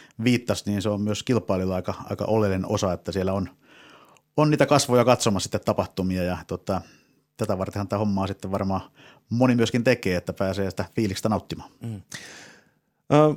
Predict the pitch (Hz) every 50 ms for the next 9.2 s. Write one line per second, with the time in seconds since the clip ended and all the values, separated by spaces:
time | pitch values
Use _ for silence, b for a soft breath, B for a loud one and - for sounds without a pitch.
0 | - - - 220 202 208 190 170 170 175 170 165 160 156 156 - - - 147 170
1 | 175 160 156 151 143 - - 131 160 160 156 147 143 151 151 139 - 139 123 -
2 | - - 135 131 127 127 127 127 127 120 92 - - - - - - 147 - -
3 | - 131 123 - - 123 117 - - 135 135 127 120 117 113 - - 117 113 -
4 | - - - 127 123 123 117 120 123 123 - - - 123 120 117 - - 131 127
5 | 123 - 120 113 113 110 - 113 107 98 - - - - 127 123 117 - - 127
6 | 123 117 110 104 - - 113 110 113 117 107 101 - 101 - - - 104 101 98
7 | 107 101 95 98 95 95 95 92 - B B B B B B B B B B B
8 | B B B B B B B B - 143 135 123 117 147 170 165 156 147 135 120
9 | 123 110 117